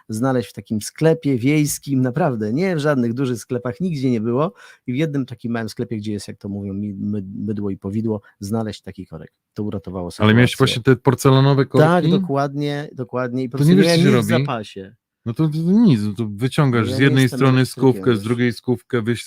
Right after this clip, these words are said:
Speaker 2: wysypujesz piasek, tam jest taki w środku, wkładasz, yy, rdzeń kabla,
Speaker 1: I robisz granat z tego,
Speaker 2: cyk,
Speaker 1: nie?
Speaker 2: i wkręcasz z powrotem i już. Ja poważnie się zapytałem o gwoździa. Nie, to, to, to,
Speaker 1: Ale
Speaker 2: to.
Speaker 1: takie sytuacje
Speaker 2: Nie
Speaker 1: się
Speaker 2: takie rzeczy
Speaker 1: zdarzają.
Speaker 2: się
Speaker 1: Słuchajcie,
Speaker 2: robiło.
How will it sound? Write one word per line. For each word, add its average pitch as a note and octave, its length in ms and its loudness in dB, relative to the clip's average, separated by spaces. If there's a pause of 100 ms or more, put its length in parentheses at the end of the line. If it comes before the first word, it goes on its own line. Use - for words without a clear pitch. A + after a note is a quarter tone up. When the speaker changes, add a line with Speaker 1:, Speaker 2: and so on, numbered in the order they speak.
Speaker 2:
wysypujesz A#2+ 600 0
piasek, A#2+ 380 0
tam B2 160 -2
jest A#2 140 -4
taki A#2+ 200 -8
w - 60 -16
środku, A#2+ 540 -2 (360)
wkładasz, A2 580 0 (200)
yy, A2+ 60 0 (800)
rdzeń G#2+ 400 0
kabla, B2 560 -4 (100)
Speaker 1:
I C3+ 100 -4
robisz D3 240 -4
granat G2 400 -6
z - 80 -20
tego, F2 180 -16
Speaker 2:
cyk, C3 320 2 (280)
Speaker 1:
nie? D#3+ 220 -2
Speaker 2:
i C#3 60 -6
wkręcasz A#2 460 -4
z - 60 -20
powrotem G2 600 -2
i F#2 80 0
już. E2 280 -4
Ja B2 140 -2
poważnie B3+ 360 -2
się A2 140 0
zapytałem G2 460 -4
o E2 60 -6
gwoździa. D#2+ 520 -8 (920)
Nie, G#3+ 380 -4
to, A2 120 -4
to, E2+ 200 -10
to, - 200 -12
Speaker 1:
Ale D3 140 0
Speaker 2:
to. D3+ 40 -8
Speaker 1:
takie D3+ 200 -2
sytuacje D3 380 -4
Speaker 2:
Nie D3 80 -2
Speaker 1:
się - 60 0
Speaker 2:
takie A#2+ 220 2
rzeczy G#2+ 80 2
Speaker 1:
zdarzają. A#2+ 280 0
Speaker 2:
się F2+ 100 -2
Speaker 1:
Słuchajcie, F2+ 420 -2
Speaker 2:
robiło. B2+ 160 -4